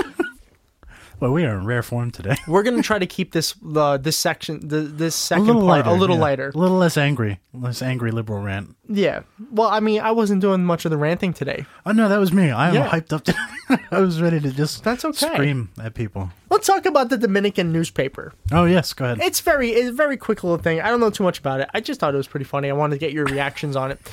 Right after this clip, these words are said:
Speaker 1: <laughs>
Speaker 2: So a Dominican newspaper put out, uh, I, I forgot what it was. I think it was, uh, Trump and I, maybe the Japanese prime minister. I forgot what it was. Doesn't
Speaker 1: Yeah.
Speaker 2: matter.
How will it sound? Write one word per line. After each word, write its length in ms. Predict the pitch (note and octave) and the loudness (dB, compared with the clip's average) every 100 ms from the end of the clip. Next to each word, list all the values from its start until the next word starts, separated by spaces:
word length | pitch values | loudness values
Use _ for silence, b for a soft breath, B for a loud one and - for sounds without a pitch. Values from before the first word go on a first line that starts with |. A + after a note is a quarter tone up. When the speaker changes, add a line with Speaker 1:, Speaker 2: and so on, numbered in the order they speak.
| B | B
Speaker 1:
<laughs> 160 | B | B
Speaker 2:
So 280 | - A#3 A3+ | -2 0 0
a 40 | G3+ | 0
Dominican 440 | G#3 A#3 C4 G3+ | 0 0 -2 0
newspaper 580 | F#3 F#3 D3 C3+ C#3 C#3 B B B - | 0 -2 -4 -4 -4 -6 B B B -8
put 200 | - E3+ | -4 -2
out, 320 | D#3+ C#3+ C#3+ - | -2 -2 -4 -4
uh, 540 | C#3+ C3 C3 - - - - | -4 -2 -4 -8 -12 -16 -6
I, 160 | F#3 | -6
I 80 | - | -6
forgot 300 | F#3 C#4+ E4 | -8 -4 0
what 100 | G#3+ | 2
it 80 | E3+ | 2
was. 220 | D#3 C#3 | 2 0
I 100 | - | -2
think 160 | F3 D4 | -4 -2
it 60 | |
was, 240 | C4+ F#3 - - | 0 -2 -4 -2
uh, 220 | E3 C#3+ | 0 0
Trump 380 | - - G3 G3 - | -2 -2 -2 -4 -8
and 480 | D#3+ D3 C#3+ C#3 - - _ _ _ - | -4 -2 -2 -6 -8 -18 _ _ _ -8
I, 200 | D#3+ C#3+ | -6 -8
maybe 480 | C#3 C3+ E3+ F#3+ G#3+ | -12 -8 -4 -4 -2
the 160 | F3+ | -2
Japanese 560 | D3+ F#3+ F#3+ G3+ G3+ G3+ | -2 -2 -2 0 0 0
prime 300 | - A#3 A3 | -4 -4 -2
minister. 480 | A3+ A3+ - A3+ - | -2 -2 -2 -2 -2
I 60 | |
forgot 260 | D4+ C#4 G#3 | -2 0 0
what 80 | E3 | 0
it 60 | |
was. 260 | C#3+ C#3+ - - | -2 -4 -8 -6
Doesn't 180 | - D4 | 0 2
Speaker 1:
Yeah. 120 | G#3 | 2
Speaker 2:
matter. 220 | F3+ D#3 | 0 -4